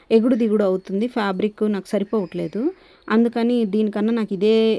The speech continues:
కాస్త తేలిగ్గా అనిపించింది. అందుకని ఎప్పుడు కూడా ఉట్టి సాఫ్ట్ కట్ చేయను నేను, సాఫ్ట్ కాస్త ఎక్కువే తీసేసుకొని అటు ఇటు ఈవెన్ మార్జిన్, ఆ, మాత్రమే చూసుకుంటా ఈక్వల్గా ఉందా లేదా మార్జిన్ అని.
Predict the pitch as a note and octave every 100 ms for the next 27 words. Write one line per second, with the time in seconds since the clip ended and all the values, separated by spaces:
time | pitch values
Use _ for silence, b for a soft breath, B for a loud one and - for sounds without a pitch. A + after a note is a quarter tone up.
0 | - - F#3 F3+ G3 F#3+ G3+ G#3 G#3 A3
1 | F#3+ F3+ F3+ E3+ E3+ - F#3+ F#3+ A3 G3
2 | - G#3+ G#3+ A3+ G#3+ A#3+ A3+ G3 F#3+ -
3 | F#3+ D#3+ - F#3+ F3+ E3+ G3 E4+ B B
4 | B - G#3 - A3+ G#3 G3 F#3 G#3 G3+
5 | F#3 F#3+ F#3 - F#3+ A#3+ B4 b b b
6 | G#3 G#3+ C4 A#3+ D4+ A3+ A3 A3+ G#3 F#3
7 | E3+ F#3+ E3+ _ _ F3 F#3+ F#3+ F3+ -
8 | A#3+ A#3 E3+ - F3 D#3 - G3+ - G#3
9 | G3+ F#3+ F3+ F#3 F3+ F3+ F3 E3 D#3 E3+
10 | E3 G3+